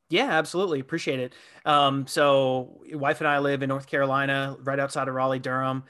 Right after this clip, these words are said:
Um, we've been here for about nine years now. We've got two little daughters,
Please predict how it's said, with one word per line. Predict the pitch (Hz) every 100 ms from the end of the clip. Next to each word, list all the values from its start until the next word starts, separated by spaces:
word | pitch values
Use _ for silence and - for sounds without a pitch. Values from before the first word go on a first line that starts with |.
| _ _ -
Um, | 127 127 123 123 120 117 117 123
we've | 135 131 -
been | 135
here | 127 127
for | 123 131 123 120
about | 117 123 123
nine | 135 131
years | 131 131 131
now. | 135 131 131 135
We've | 127
got | 123 -
two | 160
little | 151 139
daughters, | 131 131 135 135